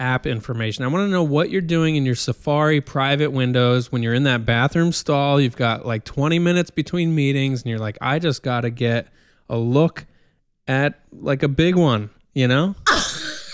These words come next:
Speaker 1: A big one anything.
Speaker 2: Big one.
Speaker 1: Oh.
Speaker 2: What is a big one? I don't leave my private pages open. I can't be reminded by my last night's searches.
Speaker 1: Late night,
Speaker 2: Okay.
Speaker 1: yeah.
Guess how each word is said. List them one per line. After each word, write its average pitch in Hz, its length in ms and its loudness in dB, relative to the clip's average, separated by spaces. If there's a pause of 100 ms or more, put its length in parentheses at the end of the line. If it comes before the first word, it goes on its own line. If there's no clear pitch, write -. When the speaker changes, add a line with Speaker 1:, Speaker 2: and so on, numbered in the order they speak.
(800)
Speaker 1:
A 151 60 2
big 190 220 4
one 208 200 4
anything. 208 460 2
Speaker 2:
Big 302 340 -6
one. 330 160 -12 (1120)
Speaker 1:
Oh. - 200 2 (120)
Speaker 2:
What 539 280 0
is 539 100 -4
a 554 80 0
big 554 560 -2
one? - 280 -18 (140)
I 254 120 -2
don't 294 160 0
leave 302 160 2
my 285 180 4
private 214 480 -2
pages 190 420 2
open. 185 360 0
I 143 140 -2
can't 170 360 -4
be 175 140 2
reminded 156 500 0
by 147 160 0
my 156 160 0
last 151 480 -2
night's 175 340 -2
searches. 196 960 0
Speaker 1:
Late - 320 0
night, 123 160 2
Speaker 2:
Okay. 120 40 2
Speaker 1:
yeah. 131 380 4